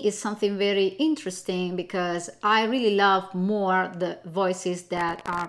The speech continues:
male voice than female voice. But Julia is able to use, uh, a little bit better of someone else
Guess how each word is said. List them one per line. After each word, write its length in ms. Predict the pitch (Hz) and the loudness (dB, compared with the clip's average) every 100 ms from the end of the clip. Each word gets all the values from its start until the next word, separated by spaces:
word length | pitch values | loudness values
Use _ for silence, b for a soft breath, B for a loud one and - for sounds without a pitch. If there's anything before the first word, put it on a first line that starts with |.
| 180 | -6
male 540 | 170 208 233 180 170 | -2 0 2 0 -2
voice 640 | 151 165 180 151 156 - - B B B B | -4 -4 -2 -4 -8 -12 -18 B B B B
than 300 | 170 190 185 | -2 -2 -2
female 760 | - - 254 220 190 180 175 165 | -10 -4 2 2 2 2 0 0
voice. 540 | 170 165 - 185 - b b b b b b _ | -4 -6 -8 -12 -18 b b b b b b _
But 320 | 190 220 - 196 | 2 4 2 -2
Julia 420 | 240 294 320 370 | 0 2 4 4
is 300 | 370 262 220 | 4 2 4
able 440 | 220 233 226 277 277 | 4 4 4 4 2
to 140 | - 208 | -4 -4
use, 560 | 185 233 254 262 262 | -2 0 0 0 0
uh, 240 | 277 277 269 - _ - | 0 0 -2 -10 _ -6
a 60 | 202 | 0
little 260 | 233 349 392 | 2 2 2
bit 240 | 330 - - | 2 2 4
better 360 | 214 226 262 | 4 6 4
of 380 | 262 208 202 185 | 6 6 4 -2
someone 480 | - 220 196 185 180 | -6 -2 0 0 0
else 460 | 185 208 294 320 | 0 0 0 -2